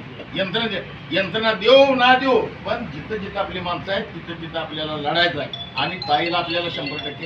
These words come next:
खासदार करायचं आहे. ही जबाबदारी आम्ही वे-, वेळोवेळी, अ, शेण मॅडम असतील, सीमाताई असतील, सत्यवान असेल, आमचा अशोक बापू असेल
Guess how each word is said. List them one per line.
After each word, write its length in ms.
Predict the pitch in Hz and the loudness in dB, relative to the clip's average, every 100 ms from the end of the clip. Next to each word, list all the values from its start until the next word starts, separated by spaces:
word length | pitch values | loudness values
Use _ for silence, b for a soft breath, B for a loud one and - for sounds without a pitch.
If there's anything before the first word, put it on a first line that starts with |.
| - | -8
खासदार 260 | 131 135 | -6 -6
करायचं 240 | 127 113 101 | -6 -8 -12
आहे. 800 | - - - - - - - 160 | -14 -16 -18 -18 -18 -16 -8 -4
ही 140 | 208 | -2
जबाबदारी 720 | 185 180 196 190 202 190 135 - - | -2 2 2 2 2 2 -2 -8 -8
आम्ही 220 | 143 185 208 | -4 0 2
वे-, 240 | 220 220 | 4 4
वेळोवेळी, 580 | 208 208 220 220 220 226 214 - - - - 156 | 2 4 6 8 8 6 2 -10 -18 -18 -12 -6
अ, 300 | 160 165 160 | -4 -2 -2
शेण 180 | 180 202 | -2 0
मॅडम 260 | 220 220 220 | 4 4 4
असतील, 360 | 214 220 220 | 2 2 2
सीमाताई 420 | 214 185 208 220 220 | 0 -2 0 2 2
असतील, 360 | - 214 214 | 0 -4 -4
सत्यवान 460 | 196 190 208 214 220 | -6 -8 -4 -2 -2
असेल, 300 | 220 220 220 - - - 147 | -2 -4 -4 -10 -16 -12 -8
आमचा 240 | 156 202 | -2 0
अशोक 260 | 185 202 208 | 0 -2 -2
बापू 280 | 220 214 | -2 2
असेल 320 | 220 220 233 | 0 2 -2